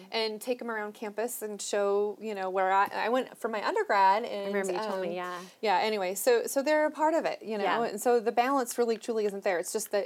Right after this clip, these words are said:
Speaker 1: it's all one big, <laughs> one big life that we lead,
Speaker 2: I love
Speaker 1: you know?
Speaker 2: that. Yeah, I
Speaker 1: Yeah,
Speaker 2: love that.
Speaker 1: but, uh, okay, so, so a couple more questions.
Speaker 2: Yeah.
Speaker 1: Um,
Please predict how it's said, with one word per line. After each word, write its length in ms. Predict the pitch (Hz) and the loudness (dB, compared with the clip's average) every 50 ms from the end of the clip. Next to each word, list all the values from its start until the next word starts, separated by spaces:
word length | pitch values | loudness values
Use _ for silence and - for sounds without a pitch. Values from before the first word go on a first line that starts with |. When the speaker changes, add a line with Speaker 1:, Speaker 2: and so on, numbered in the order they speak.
| - | 0
Speaker 1:
it's 160 | 208 202 202 - | -4 -4 -2 0
all 300 | - 214 214 208 208 202 | 2 4 4 4 4 2
one 460 | 196 208 208 202 196 196 196 190 185 _ - 185 | 0 0 0 0 -2 -4 -6 -8 -12 _ -20 -4
big, 320 | - 208 190 190 185 196 - - - | -2 0 0 0 -2 -2 -10 2 2
<laughs> 160 | 370 349 - | 2 2 2
one 260 | 240 233 247 254 254 | -2 0 0 0 4
big 180 | 247 240 240 214 | 4 4 4 6
life 320 | 208 208 202 - - - - | 4 4 4 4 2 -2 -4
that 120 | - - | -2 2
we 140 | 202 196 196 | 2 4 6
lead, 60 | 214 | 6
Speaker 2:
I 160 | 208 202 214 | 6 6 6
love 200 | 220 214 208 190 214 | 4 4 4 2 2
Speaker 1:
you 40 | 196 | 2
know? 40 | 202 | 0
Speaker 2:
that. 240 | 220 156 151 269 262 | 0 0 0 -2 -4
Yeah, 320 | - 185 190 180 170 165 170 | -4 -2 -2 -2 -2 -4 -6
I 40 | 175 _ | -12 _
Speaker 1:
Yeah, 220 | - 208 196 175 185 | -2 2 2 2 2
Speaker 2:
love 220 | 190 180 175 180 | 2 -2 -4 -4
that. 340 | - 170 170 208 202 202 - | -8 -4 -2 -2 -2 -2 -4
Speaker 1:
but, 100 | - - | -6 -6
uh, 180 | 226 214 208 202 - _ _ - - - - - - 277 | -4 -4 -4 -6 -10 _ _ -20 -20 -20 -20 0 2 2
okay, 160 | 285 311 285 240 | 4 4 4 4
so, 340 | - - 294 294 277 247 240 | 4 4 6 6 6 4 4
so 380 | 247 - 285 269 247 - - - | 2 2 2 2 0 -4 -10 -8
a 0 | |
couple 260 | - - 339 339 370 330 | -2 -2 4 4 4 4
more 160 | 302 302 302 | 6 4 2
questions. 520 | 302 - - 185 190 - - 180 165 190 220 | 2 2 2 2 2 -2 -4 -4 -4 -4 -2
Speaker 2:
Yeah. 300 | 254 285 254 240 233 220 | 0 2 2 2 4 2
Speaker 1:
Um, 220 | 214 208 208 208 | 2 0 -4 -6